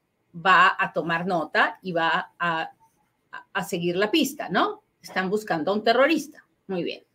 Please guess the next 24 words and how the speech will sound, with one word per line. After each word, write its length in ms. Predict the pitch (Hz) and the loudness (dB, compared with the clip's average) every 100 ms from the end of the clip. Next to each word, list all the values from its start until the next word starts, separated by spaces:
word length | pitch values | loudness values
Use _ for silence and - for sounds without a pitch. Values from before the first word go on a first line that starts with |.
| _ _ _ _ _ _ _ | _ _ _ _ _ _ _
Pero 200 | 214 214 | 2 4
si 240 | 214 247 220 | 2 -2 6
llama 440 | 262 254 220 214 | 8 8 6 2
y 120 | 180 | 0
dice, 300 | 190 190 208 | -4 -4 -4
"Soy 300 | 196 302 339 | -2 2 2
Juan 640 | 330 285 277 254 202 180 - | 2 4 8 8 6 0 -6
y 180 | 214 214 | -6 2
yo 200 | 262 285 | 4 4
quiero 360 | 285 285 285 | 2 6 6
denunciar 560 | 277 240 220 220 262 262 | 8 6 4 0 2 4
a 100 | 262 | 4
María 640 | 226 214 262 269 262 262 254 | 2 0 -2 2 2 2 0
que 520 | 208 202 185 208 196 | -2 -2 -2 -4 -6
se, 180 | - 190 | -6 -4
se 180 | 202 208 | -4 -2
quiere 320 | 240 240 240 | 0 4 4
divorciar 540 | 240 190 190 233 226 | 2 -2 -2 0 2
de 120 | 220 | 2
mí, 260 | 214 254 269 | 0 0 -2
pero 140 | 233 214 | 0 2
ella 180 | 220 | 2
es 120 | 226 240 | 0 -2
indocumentada 1200 | 226 214 208 190 190 180 247 254 247 240 226 | -2 -2 -2 -2 -4 2 6 8 8 6 2